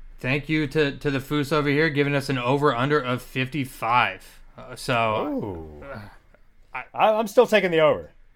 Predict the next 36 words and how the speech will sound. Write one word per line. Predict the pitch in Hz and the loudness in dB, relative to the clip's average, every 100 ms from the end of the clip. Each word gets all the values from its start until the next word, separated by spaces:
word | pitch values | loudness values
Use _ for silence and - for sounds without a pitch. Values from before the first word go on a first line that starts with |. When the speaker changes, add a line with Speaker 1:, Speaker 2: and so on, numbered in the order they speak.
| - - - - - | -20 -20 -20 -20 -10
Speaker 1:
Uh, | 127 123 120 | -2 2 2
the | 120 139 | 4 6
other | 147 | 6
Monday | 143 147 143 | 6 4 4
night | 139 139 123 | 4 2 2
game | 123 131 127 | 2 4 2
being | 123 120 120 - | 0 0 -4 -4
Arizona | 123 123 120 123 123 | -2 0 0 0 0
versus | 113 120 110 104 | 0 -4 -4 -10
Dallas. | 110 113 117 117 110 - - _ - | -2 0 2 -2 -6 -16 -20 _ -10
Uh, | 110 | -8
Dalton | 107 123 123 131 127 120 117 - | -4 2 2 2 -2 -2 -8 -8
could | 127 | -2
be | 127 | 0
a | 120 | 0
nice | 120 120 | 0 -2
person | - 123 - 127 | -2 -6 -4 -4
that | 113 | -4
someone | - 123 113 | -4 -4 -4
could | 117 | -10
pick | - 123 131 | -6 -6 -2
up | 117 113 | -2 -2
with | 113 107 - | -6 -8 -4
all | 123 123 | -2 0
those | 117 113 | -2 0
weapons. | 117 117 127 123 - | -2 0 -2 -4 -8
I'm | 117 110 | -8 -6
interested. | 110 113 - 117 117 - - - | -8 -10 -8 -8 -8 -14 -20 0
He | |
had | 190 | 4
a | 151 | 6
hundred | 143 165 | 6 6
and | 143 | 4
eleven | 123 127 120 | 4 2 0
passing | 110 120 123 117 | 0 2 2 0
yards, | 104 101 98 - | -6 -6 -6 -12